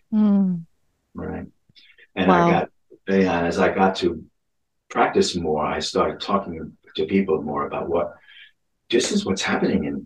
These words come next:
Speaker 2: me. Is this, you know, happening for you? Or do you wanna try this? Or, and mostly I'm understood. <laughs>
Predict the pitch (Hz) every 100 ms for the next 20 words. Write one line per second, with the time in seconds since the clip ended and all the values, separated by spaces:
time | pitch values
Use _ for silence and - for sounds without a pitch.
0 | - 71 67 - 90 95 - - _ -
1 | _ 90 90 90 90 - - _ _ _
2 | - 101 95 - 95 101 135 139 - -
3 | - 90 85 - - - 110 139 135 -
4 | - - - _ _ _ _ _ _ _
5 | 98 101 139 196 - 139 123 - 113 101
6 | 98 - - 82 - - - - - 202
7 | 233 - - - 277 - -